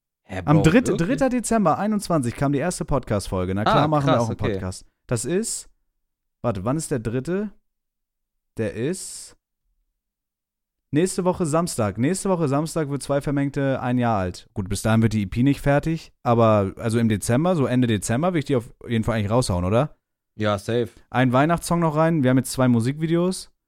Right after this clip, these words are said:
Speaker 2: So, es wär, es wär eigentlich geil. Bruder, einfach eine Zwei
Speaker 1: Dieses Jahr will ich
Speaker 2: Vermengte
Speaker 1: das
Speaker 2: E P.
Speaker 1: schon noch schaffen, ja doch.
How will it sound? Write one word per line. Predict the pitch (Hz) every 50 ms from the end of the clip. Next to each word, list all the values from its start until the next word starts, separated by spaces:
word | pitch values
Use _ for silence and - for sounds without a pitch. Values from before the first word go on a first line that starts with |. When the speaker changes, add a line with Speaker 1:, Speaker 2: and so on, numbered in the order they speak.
| _ _ _ _ _ _ _ _ _ _ _ _ _ _ _ _ -
Speaker 2:
So, | - 107
es | 104 95 90
wär, | 113 120 123 123 123 123
es | 107 95 -
wär | 120 117
eigentlich | 123 123 117 -
geil. | - 117 113 110 107 98 98 -
Bruder, | - 117 127 123
einfach | 123 127
eine | 135 127 113
Zwei | - - 120 120
Speaker 1:
Dieses | 143 196 202 214
Jahr | 185 170 151
will | 139
ich | 131 -
Speaker 2:
Vermengte | 123
Speaker 1:
das | 98
Speaker 2:
E | 95
P. |
Speaker 1:
schon | 117 113 104
noch | 101 98
schaffen, | - 98 90 90 90
ja | 87 87
doch. | 85 87 87 -